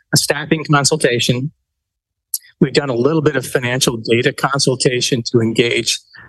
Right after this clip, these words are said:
the folks who did the fcmat report to provide the, uh, ongoing context for some financial, um, projections. We have I T consultations for H R and resources, admissions and records and finance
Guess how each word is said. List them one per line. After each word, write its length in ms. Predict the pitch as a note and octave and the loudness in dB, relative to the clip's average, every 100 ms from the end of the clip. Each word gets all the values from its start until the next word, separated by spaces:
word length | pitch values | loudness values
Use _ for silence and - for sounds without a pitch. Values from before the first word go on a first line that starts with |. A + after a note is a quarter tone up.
| - | -6
the 60 | A#2+ | -4
folks 340 | - B2+ C#3 | 0 -2 -2
who 120 | - | -4
did 200 | A#2+ B2 | -2 0
the 60 | A2+ | 0
fcmat 600 | - - D#3 - D#3+ D#3+ | 0 0 0 2 0 2
report 580 | D#3+ D3+ - E3+ F3+ - - - _ _ - _ - | 0 0 2 2 2 -4 -6 -8 _ _ -20 _ -8
to 80 | |
provide 400 | - C3+ B2+ B2 | -4 -2 0 -2
the, 420 | G#2 C#3 _ - C3 | -6 -12 _ 2 2
uh, 140 | B2 | 4
ongoing 500 | C3+ B2+ - C#3+ B2+ A#2+ | 0 0 0 0 0 0
context 540 | C3+ B2 A#2 B2+ - | 0 0 0 0 -2
for 80 | - | 0
some 360 | G#2+ A2+ G#2+ A2+ _ _ - | 0 0 -2 -4 _ _ -4
financial, 640 | A#2+ A#2 B2+ - A#2+ B2 C3+ | -2 0 0 0 0 2 2
um, 320 | A#2+ A2+ - _ _ - - _ | 2 -2 -6 _ _ -12 -12 _
projections. 720 | - C#3 B2 - C3+ C#3 - _ _ - - _ | 0 0 0 0 0 0 -2 _ _ -20 -20 _
We 60 | D3+ | -2
have 120 | D#3 | 0
I 200 | D#3+ E3+ | -4 -2
T 200 | - F#3 | -2 -4
consultations 1040 | E3 F3 E3 E3+ D3+ D#3+ D#3 - D#3+ D#3 - | -2 -2 0 -2 0 -2 -2 -2 -2 -2 -4
for 200 | C#3+ C3 | -2 0
H 280 | C#3 C#3 D#3+ | 0 0 0
R 400 | D3 D#3+ D#3+ D#3 _ - | 0 -2 -4 -6 _ -2
and 140 | B2 | 0
resources, 540 | B2+ - B2+ B2+ B2+ B2+ | 0 0 0 2 0 0
admissions 520 | A#2 A#2+ - A#2+ - | -2 -4 -2 -2 0
and 120 | A#2+ | 0
records 360 | A#2+ B2 A#2 - | -2 -2 -4 -2
and 120 | G2+ | -2
finance 800 | C#3+ B2 A#2+ B2+ A#2+ - - - | -2 -2 -2 -4 -2 -2 -2 -12